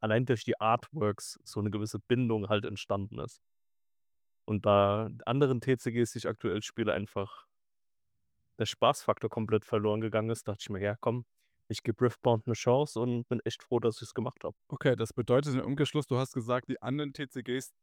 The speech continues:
Speaker 2: die du gespielt hast, welche sind das denn? Das wär so ein klein, auf was wir aufbauen können, mit was ich arbeiten kann im Sinne von,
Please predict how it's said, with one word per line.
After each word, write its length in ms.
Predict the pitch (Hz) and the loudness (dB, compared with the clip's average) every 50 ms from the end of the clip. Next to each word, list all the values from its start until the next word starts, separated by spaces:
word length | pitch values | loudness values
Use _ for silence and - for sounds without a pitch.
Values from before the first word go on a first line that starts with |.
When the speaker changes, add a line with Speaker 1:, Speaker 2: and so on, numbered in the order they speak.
| _ | _
Speaker 2:
die 60 | - 127 | -6 -2
du 180 | 120 123 113 - | -2 -2 -2 -4
gespielt 520 | - - 120 - - - 123 117 113 - - | -4 -4 -4 -4 -4 -4 -6 -6 -4 -2 -2
hast, 340 | 120 110 - - - _ - - - | -2 -2 -2 -6 -16 _ -20 -20 -18
welche 360 | - 123 117 135 160 - 147 | -4 2 4 4 4 4 4
sind 200 | 127 208 240 226 | 4 4 4 4
das 140 | 131 107 - | 2 0 -2
denn? 240 | - 110 110 110 - _ _ - | -6 -8 -8 -8 -12 _ _ -6
Das 220 | - 123 117 - | -4 -4 -2 0
wär 120 | 135 135 131 | 2 2 4
so 280 | 120 131 131 135 135 | 6 6 6 6 4
ein 140 | - 135 139 | 2 -2 -6
klein, 580 | - - 143 139 147 160 170 170 180 180 180 175 - | -2 2 2 4 4 4 2 0 -4 -6 -10 -8 -6
auf 180 | - 143 131 147 | -4 -4 0 0
was 180 | 143 139 - | -2 -2 0
wir 220 | 139 143 139 - - | 0 0 0 0 0
aufbauen 540 | 143 147 127 - - 143 135 139 139 139 | -2 -2 -2 0 2 4 4 4 2 0
können, 360 | - - 139 135 135 135 123 - | -2 0 0 0 -2 -4 -6 -6
mit 160 | 120 123 - - | -8 -6 -2 -2
was 160 | 131 131 - | -2 -2 -2
ich 120 | 135 - | -4 -4
arbeiten 460 | - 120 127 123 127 123 120 - 117 | -2 -2 0 2 2 0 0 -4 -8
kann 160 | - - 117 117 | -4 -2 -2 0
im 120 | 113 107 | -2 -2
Sinne 200 | 101 113 113 117 | -2 -2 -4 -4
von, 340 | 107 - 110 107 104 101 | -2 -2 -2 -2 -2 -4